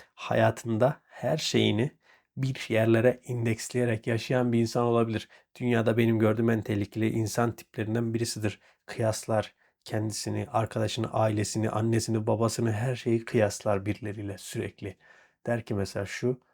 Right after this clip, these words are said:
"Ha, bu daha güzel. Bu, bu daha, bu, şu, şu, şu." Böyle bir şey yok arkadaşlar. Böyle bir dünya yok. Ya bu insandan uzak durman gerekiyor senin. Bunu söylüyor kartlar sana bak.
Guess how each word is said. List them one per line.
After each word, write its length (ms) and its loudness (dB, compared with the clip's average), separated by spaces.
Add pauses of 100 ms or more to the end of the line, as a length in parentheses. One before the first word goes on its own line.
(120)
"Ha, 320 2
bu 100 0
daha 180 6
güzel. 280 -2 (400)
Bu, 200 -2 (120)
bu 180 -2
daha, 260 6 (200)
bu, 120 -6 (100)
şu, 280 -8 (100)
şu, 280 -6
şu." 320 -2 (120)
Böyle 180 2
bir 60 0
şey 200 -2
yok 200 -2
arkadaşlar. 600 -8 (120)
Böyle 220 2
bir 60 -10
dünya 320 0
yok. 360 4 (480)
Ya 160 0
bu 100 12
insandan 420 6
uzak 260 2
durman 240 0
gerekiyor 380 -2
senin. 320 0 (280)
Bunu 140 2
söylüyor 400 4
kartlar 320 0
sana 240 -2
bak. 200 0